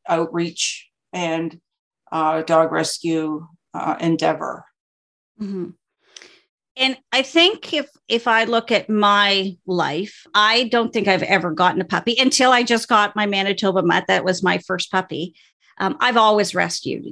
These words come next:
Speaker 2: And they've come from different places, whether it was people, like, I worked at a vet's office and that. So can you share with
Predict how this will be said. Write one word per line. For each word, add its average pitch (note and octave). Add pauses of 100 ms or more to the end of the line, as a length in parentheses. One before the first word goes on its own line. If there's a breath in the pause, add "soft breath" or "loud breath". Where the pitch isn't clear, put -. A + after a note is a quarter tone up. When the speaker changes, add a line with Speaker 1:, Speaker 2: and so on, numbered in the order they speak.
(100)
Speaker 2:
And F#3
they've F#3
come F#3
from E3+
different F3
places, E3+
whether E3
it -
was D#3+
people, D#3+
like, E3
I D#3
worked E3
at D#3+
a D#3+
vet's D#3+
office D#3
and E3+
that. D3+ (440 loud breath)
So D#4
can F4+
you A#4+ (200)
share C#4
with B3